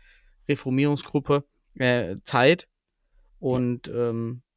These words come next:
ja, ist ein guter Test gewesen. Und Pilsen, oder Jahn hat gegen Pilsen verloren, aber nur knapp.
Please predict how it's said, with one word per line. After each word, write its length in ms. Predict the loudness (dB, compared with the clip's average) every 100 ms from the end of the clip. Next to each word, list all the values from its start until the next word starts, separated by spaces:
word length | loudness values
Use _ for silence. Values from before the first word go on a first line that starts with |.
| _ _ _ _ _ 2
ja, 180 | 2 2
ist 140 | -8
ein 100 | -8
guter 220 | -4 -4
Test 220 | -2 -4
gewesen. 480 | -4 -4 -2 0 -2 -2
Und 580 | -2 0 0 -4 -8
Pilsen, 600 | 2 2 2 -2 -2 -4 -4
oder 240 | -2 0
Jahn 420 | 2 4 4 4
hat 200 | 2 0
gegen 240 | 0 0 2
Pilsen 340 | 2 2 -2
verloren, 280 | 0 0 0
aber 100 | 0
nur 120 | -2
knapp. 320 | 0 0 0